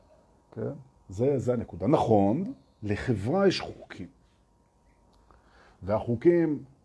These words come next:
נקבעים בצורה מסוימת, ואנחנו בתור חברה, אנחנו מקיימים את החוקים. אין כל כך קשר בין קביעה חוקתית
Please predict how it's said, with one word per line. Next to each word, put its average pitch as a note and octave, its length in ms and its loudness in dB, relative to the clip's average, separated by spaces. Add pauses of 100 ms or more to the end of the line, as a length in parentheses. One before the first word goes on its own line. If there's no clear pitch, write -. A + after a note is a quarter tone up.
(360)
נקבעים A#2 440 4
בצורה G#2+ 280 4
מסוימת, F2+ 720 -4
ואנחנו G#3+ 720 0
בתור D#3 340 -2
חברה, F#2+ 320 -6
אנחנו D3+ 160 -12
מקיימים F#3+ 380 0
את - 100 -4
החוקים. A2 840 -6 (1200)
אין A3 200 2
כל G3+ 180 4
כך A2 200 -2
קשר F2 400 -10 (920)
בין B2 100 0
קביעה A#2 380 2
חוקתית D#3+ 1080 -4